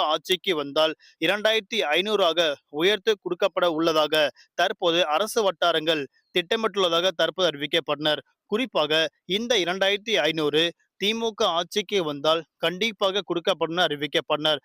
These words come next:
அது மட்டுமல்லாமல், இன்னும் கூடிய விரைவில் தேர்தலின் போது, குறிப்பாக தேர்தல் வாக்குறுதியாக இரண்டாயிரத்தி இருபத்தி ஆறாம் ஆண்டு இந்த வாக்குறுதி கொடுக்கப்பட உள்ளதாகவும் தற்போது அரசு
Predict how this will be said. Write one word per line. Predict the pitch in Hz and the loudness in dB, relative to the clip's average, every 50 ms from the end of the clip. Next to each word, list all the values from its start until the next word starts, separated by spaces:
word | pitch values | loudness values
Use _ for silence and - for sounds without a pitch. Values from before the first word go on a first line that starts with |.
| - - _ | -12 -12 _
அது | - 151 160 190 | -2 0 0 2
மட்டுமல்லாமல், | 202 196 180 170 - 214 202 185 175 175 170 170 175 196 214 - _ _ _ | 0 0 0 0 0 0 2 0 2 2 2 2 0 0 -2 -4 _ _ _
இன்னும் | 180 185 202 220 226 240 233 208 - | -4 -4 -2 0 -2 -2 -2 -4 -6
கூடிய | - 190 202 208 226 226 202 160 | -4 -2 -2 2 2 2 2 2
விரைவில் | 147 147 143 143 165 185 190 - _ _ _ _ | 0 -2 0 0 0 -2 -2 -6 _ _ _ _
தேர்தலின் | - 202 220 226 202 226 220 208 185 160 | 0 0 0 2 2 2 0 0 0 -2
போது, | 147 147 151 151 165 160 151 - - _ _ _ | -2 -2 0 2 2 0 0 -2 -6 _ _ _
குறிப்பாக | 202 208 247 214 - 180 160 156 165 160 151 135 - _ _ _ | -2 -2 -2 0 -2 -2 0 2 2 2 0 0 -4 _ _ _
தேர்தல் | - 185 202 220 214 240 220 170 | -2 0 0 2 2 0 0 2
வாக்குறுதியாக | 151 160 196 - - 202 180 170 160 151 147 147 160 160 156 143 - - _ _ | 0 0 0 0 0 -2 0 2 2 2 2 2 2 2 2 0 -2 -4 _ _
இரண்டாயிரத்தி | - 170 190 208 214 220 226 202 202 214 | -4 -2 0 0 0 0 0 -2 -2 -2
இருபத்தி | 185 165 170 180 196 185 214 208 - - | 0 2 2 2 0 0 -2 -2 -2 0
ஆறாம் | - 165 170 185 190 175 156 | 0 2 2 2 2 2 0
ஆண்டு | 147 147 143 165 165 151 131 - _ _ _ | 0 0 0 0 0 0 -2 -4 _ _ _
இந்த | - 196 214 233 240 190 | -4 -2 0 0 0 2
வாக்குறுதி | 165 165 180 196 - 196 180 175 196 | 2 0 0 0 0 -2 0 0 -2
கொடுக்கப்பட | 175 160 170 175 - 220 196 - 190 180 175 | -2 -2 -6 -2 -2 -2 -2 0 0 0 2
உள்ளதாகவும் | 165 165 160 156 151 156 170 208 220 185 | 2 2 2 2 2 2 0 -2 -4 -2
தற்போது | - 170 175 190 170 180 180 185 | -2 0 0 0 -2 0 0 2
அரசு | 175 147 156 196 202 - 214 214 | 2 2 0 -2 -2 2 2 2